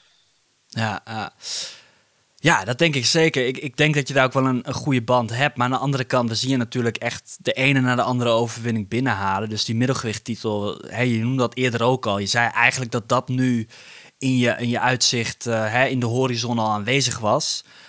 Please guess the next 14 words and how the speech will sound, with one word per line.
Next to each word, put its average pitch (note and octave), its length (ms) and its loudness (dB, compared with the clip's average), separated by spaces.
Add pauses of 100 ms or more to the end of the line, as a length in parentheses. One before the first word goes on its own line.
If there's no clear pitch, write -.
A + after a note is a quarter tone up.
(120)
Eh, A#2 200 0
wat C3+ 140 2
was F#3+ 120 0
nu G#3 120 4
ook G3 80 -2
weer F#3+ 120 2
exact F3 320 0
de E3+ 60 -4
reden E3 240 -2
waarom D3+ 280 -6
die C#3 340 -4
middelgewichttitel D3 720 -6
niet, C#3 280 -8
eh, B2+ 240 -2